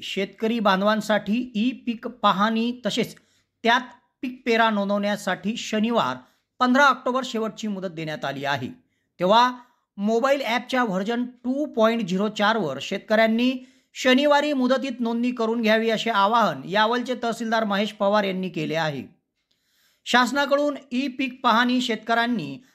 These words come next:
आपापल्या मोबाईलवरून प्रत्यक्ष शेती स्थळावर जाऊन करण्याकरिता मोबाईलमध्ये ॲप्स दिले आहे. त्यानुसार मोबाईलच्या व्हर्जन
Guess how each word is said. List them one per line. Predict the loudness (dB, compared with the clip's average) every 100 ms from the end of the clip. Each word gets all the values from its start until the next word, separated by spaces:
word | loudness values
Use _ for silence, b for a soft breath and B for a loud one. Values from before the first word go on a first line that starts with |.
| b
आपापल्या | 0 2 2 2 0
मोबाईलवरून | 0 0 0 0 0
प्रत्यक्ष | -2 -4 -4 -4 -6
शेती | -4 -4 -4
स्थळावर | -4 2 4 2
जाऊन | 0 -2 -2
करण्याकरिता | -4 -2 -2 -4 -2 2 2 0 B B -6
मोबाईलमध्ये | 2 4 6 4 2 -2 -2 -4
ॲप्स | -4 -6 -16
दिले | -8 -6 -2
आहे. | 0 0 -4 -10 _ _ _ _ _ 0
त्यानुसार | 2 2 2 2 2 b b b -8
मोबाईलच्या | -4 0 4 4 2 0 2 2 0 -8 _ _ _ -8
व्हर्जन | 2 2 4 0